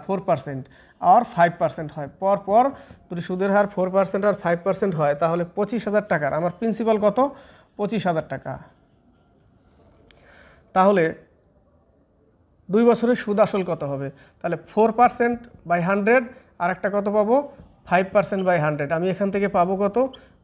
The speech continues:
এক by পঁচিশ কাটলে, আর এখান থেকে পাবো এক by কুড়ি। তাহলে পঁচিশ হচ্ছে মূলধন, হয়ে গেল কত?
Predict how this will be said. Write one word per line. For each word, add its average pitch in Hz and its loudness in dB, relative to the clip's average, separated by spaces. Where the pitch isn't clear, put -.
এক 156 -2
by 160 4
পঁচিশ 202 0
কাটলে, 202 4
আর 165 -4
এখান 175 -2
থেকে 170 -2
পাবো 156 0
এক 151 -6
by 214 4
কুড়ি। 190 0
তাহলে 156 -4
পঁচিশ 208 -2
হচ্ছে 233 -2
মূলধন, 233 4
হয়ে 190 2
গেল 233 6
কত? 233 0